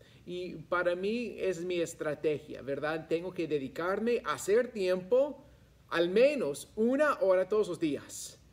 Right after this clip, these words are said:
para ser un buen pastor.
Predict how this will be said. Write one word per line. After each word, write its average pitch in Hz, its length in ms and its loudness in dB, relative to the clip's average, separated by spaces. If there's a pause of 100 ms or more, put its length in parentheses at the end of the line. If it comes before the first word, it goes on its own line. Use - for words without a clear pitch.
(400)
para 170 880 -2
ser 196 460 0 (600)
un 143 240 -10
buen 165 380 0
pastor. 110 680 -10